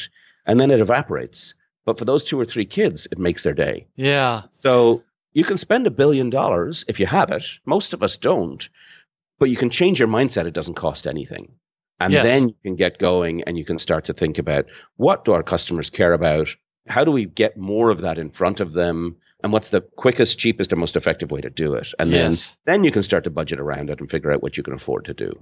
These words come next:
Speaker 2: Right. The secret to getting ahead is getting started, and perfect is the enemy of progress.
Speaker 1: Exactly.
Speaker 2: W-, one point, though, Dave, when I went to the Disney park and I was dressed as a princess,
Speaker 1: <laughs>
Speaker 2: they called
Speaker 1: You got arrested?
Speaker 2: security. Yeah.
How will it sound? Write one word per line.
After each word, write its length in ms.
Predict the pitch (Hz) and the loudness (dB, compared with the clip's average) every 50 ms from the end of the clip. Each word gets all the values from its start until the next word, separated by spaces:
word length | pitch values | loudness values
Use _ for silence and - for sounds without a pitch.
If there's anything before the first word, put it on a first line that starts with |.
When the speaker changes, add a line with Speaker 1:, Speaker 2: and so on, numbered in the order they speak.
| _ _ _ | _ _ _
Speaker 2:
Right. 440 | 135 147 151 156 156 147 131 120 _ _ _ _ _ _ | 0 2 2 4 4 2 0 -4 _ _ _ _ _ _
The 360 | 139 127 139 147 143 131 - _ _ _ | -4 2 4 4 4 2 0 _ _ _
secret 340 | - - - 170 151 143 131 | -6 -2 -2 0 0 0 -2
to 80 | 123 127 | -2 0
getting 220 | 127 131 127 127 | 2 2 2 2
ahead 180 | 120 113 135 123 | 0 0 0 0
is 100 | 117 117 | 0 0
getting 220 | 110 123 117 113 | 0 -2 -2 0
started, 440 | 110 - - 120 117 113 113 113 110 | -2 -2 0 2 2 2 2 0 -2
and 180 | 110 104 98 - | -4 -8 -10 -8
perfect 440 | - - 123 110 - 120 107 - | -6 -4 -4 -4 -6 -10 -12 -12
is 120 | 113 98 98 | -12 -12 -10
the 140 | 107 107 110 | -8 -8 -6
enemy 260 | 110 110 107 107 104 | -6 -6 -8 -8 -10
of 120 | 101 - _ | -10 -12 _
progress. 540 | - 127 120 117 107 113 110 107 104 - - - - - - - | -2 0 0 0 0 -2 -4 -4 -4 -6 -10 -12 -18 -8 0 2
Speaker 1:
Exactly. 420 | 117 113 101 98 101 92 92 - | 2 4 4 2 2 2 2 2
Speaker 2:
W-, 100 | - - | 2 2
one 160 | 254 277 254 | 2 2 2
point, 300 | - - 208 190 180 - | 0 0 0 0 0 0
though, 120 | - 123 113 | -2 -2 -2
Dave, 320 | 110 120 117 117 120 113 | -2 -2 -2 -2 -2 -2
when 160 | 120 127 123 - | -4 -4 -4 -2
I 540 | - 147 170 185 208 220 233 240 233 208 - _ | -2 2 2 4 4 2 2 0 -2 -4 -8 _
went 300 | - 151 151 151 131 - | -6 -4 -4 -4 -6 -4
to 100 | - 143 | -6 -4
the 120 | 120 117 | -4 -4
Disney 600 | 110 120 120 120 113 - 117 110 107 104 107 - _ _ _ _ _ _ | -4 -4 -6 -6 -6 -8 -8 -8 -10 -12 -14 -18 _ _ _ _ _ _
park 460 | - 120 107 101 98 98 - - - _ _ - | -6 -4 -4 -4 -4 -6 -10 -16 -20 _ _ -12
and 140 | 117 117 120 | -12 -10 -4
I 200 | 123 127 143 160 | 0 0 2 2
was 200 | 175 175 160 - | 2 0 0 0
dressed 520 | - 165 160 165 165 - - - - - _ _ _ _ _ | 0 0 0 2 0 -2 -6 -8 -14 -18 _ _ _ _ _
as 160 | 151 156 156 | -4 -2 -2
a 60 | 170 | -4
princess, 560 | - - 170 175 175 - 180 170 160 151 - - 233 - - - - - - - - - | -4 -2 -2 -2 0 -2 0 2 2 2 2 2 -2 -4 -2 -6 -6 -2 0 -2 -2 -2
Speaker 1:
<laughs> 560 | - - - - _ - - - _ - 311 | -4 -6 -6 -4 _ -10 -10 -10 _ -10 -4
Speaker 2:
they 100 | - 147 | -2 -2
called 220 | - - 165 165 165 | 0 2 0 2 4
Speaker 1:
You 40 | 170 | 4
got 60 | 143 | 2
arrested? 100 | 147 156 | 2 2
Speaker 2:
security. 460 | 180 151 147 143 135 123 110 98 90 - _ _ | 2 2 4 4 4 2 0 -4 -6 -14 _ _
Yeah. 480 | 156 170 180 156 120 - - 110 113 | 0 2 4 4 2 0 -2 -6 -6